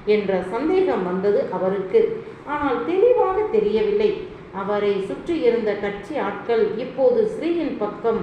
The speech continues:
அது ஒன்றும் அவருக்கு பெரிசாகவோ தரை-, தவறாகவோ படவில்லை. ஆனால் கட்சி தலைவருக்கு ஸ்ரீ மிகவும் வேண்டியவளாக இருக்கிறாள். இப்போ வந்த பெண், இவளுக்கு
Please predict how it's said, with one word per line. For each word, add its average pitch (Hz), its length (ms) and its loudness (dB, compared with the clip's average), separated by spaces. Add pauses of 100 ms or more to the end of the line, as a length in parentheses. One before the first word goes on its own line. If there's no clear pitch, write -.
(1120)
அது 285 320 -2
ஒன்றும் 370 320 2
அவருக்கு 233 420 4
பெரிசாகவோ 254 920 0
தரை-, 208 180 4
தவறாகவோ 254 680 2
படவில்லை. 196 760 0 (240)
ஆனால் 240 440 -2
கட்சி 240 360 2
தலைவருக்கு 247 960 4 (100)
ஸ்ரீ 294 260 0
மிகவும் 190 540 0
வேண்டியவளாக 202 760 0
இருக்கிறாள். 185 720 0 (540)
இப்போ 320 420 2
வந்த 269 320 2 (120)
பெண், 190 200 0 (120)
இவளுக்கு 302 580 -4